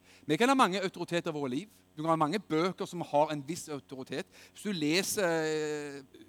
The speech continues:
utdannelsesbøker, hvis du leser om bø-, bøker om trening eller om slanking og sånn, så har jo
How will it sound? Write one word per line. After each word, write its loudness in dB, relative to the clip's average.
utdannelsesbøker, -2
hvis -20
du -10
leser -4
om -8
bø-, -2
bøker -2
om -6
trening 2
eller -4
om -6
slanking -2
og -12
sånn, -6
så -4
har 2
jo -2